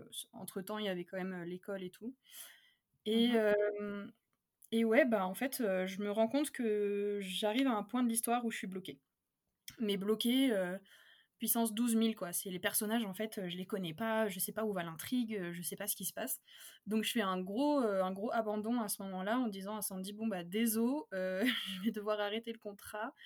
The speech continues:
Speaker 1: parce que j'ai pas la suite, euh, du bouquin. » Et elle m'a dit, « Écoute, y a pas de souci et tout, tu prends ton temps, machin. » Donc, j'ai pris mon temps et, euh, j'ai recommencé en deux mille vingt-deux à écrire, du coup, en, ouais, printemps deux mille vingt-deux. Et donc, j'ai tout repris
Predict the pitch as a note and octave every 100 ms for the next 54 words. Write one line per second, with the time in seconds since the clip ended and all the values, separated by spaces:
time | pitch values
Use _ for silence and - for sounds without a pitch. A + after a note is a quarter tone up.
0 | - - G#3 G#3 B3+ A3 G#3+ G#3 G3+ F#3
1 | - A#3 - G3 F#3 F3 F3 F3+ - A#3+
2 | - - - - - G#3 F#3+ F#3 G3+ G#3+
3 | - F4 G3+ - D3+ - F#3 C4+ C4+ D#4+
4 | - - F#3 E3 E3+ A3+ B3+ F3+ - _
5 | _ _ _ _ G#3 G#3+ A3+ A3+ G3 F#3
6 | - F3 A3+ A#3 A#4 - _ _ _ _
7 | G#3+ A#3 C#4+ D#4+ _ G#3 F#3+ F3+ A#3 C4+
8 | F#3 B3 E4 C4+ - - G#3 G3+ - G#3+
9 | F#3 F3+ G3 A3 G#3+ F3+ F3 E3+ B3 _
10 | _ - - _ _ _ _ F#3+ F#3+ F#3+
11 | G3+ - A#3+ B3+ A3 G3 - A3 A3+ F#3
12 | F3+ F3 G3+ - - A#3 A#3 A#3+ G#3+ F#3+
13 | F#3 F#3 G3+ - _ _ _ _ _ _
14 | _ G#3 G3+ G#3+ G#3 G#3+ D#4 B3 A3 A#3+
15 | B3+ D#4